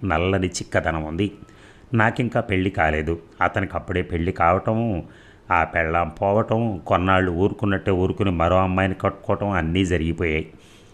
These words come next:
నా పెళ్లి ప్రస్తావన వచ్చినప్పుడల్లా మా అమ్మ అతన్నే ఉదాహరణగా తెస్తుంది ఈ మధ్య. "చూడరా, నెత్తి మీద దమ్మిడి పెడితే ఏగాడి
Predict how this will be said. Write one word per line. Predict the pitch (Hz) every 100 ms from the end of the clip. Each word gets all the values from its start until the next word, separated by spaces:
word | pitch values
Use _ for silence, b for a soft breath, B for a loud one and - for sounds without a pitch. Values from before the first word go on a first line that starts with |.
| B
నా | 113 110
పెళ్లి | 113 113 143
ప్రస్తావన | 147 131 - 120 107
వచ్చినప్పుడల్లా | 107 - 113 98 92 98 104
మా | 90
అమ్మ | 85 87 98
అతన్నే | 80 76 87 - 104 101
ఉదాహరణగా | 90 82 80 90 90 85
తెస్తుంది | 82 92 - 87 82
ఈ |
మధ్య. | 78 76 82 76 B B B B B
"చూడరా, | - 82 85 95 98 92 - - -
నెత్తి | 104 110 - 147
మీద | 139 123
దమ్మిడి | 107 92 98 104 98
పెడితే | 98 - 113
ఏగాడి | 101 90 90 90 87 101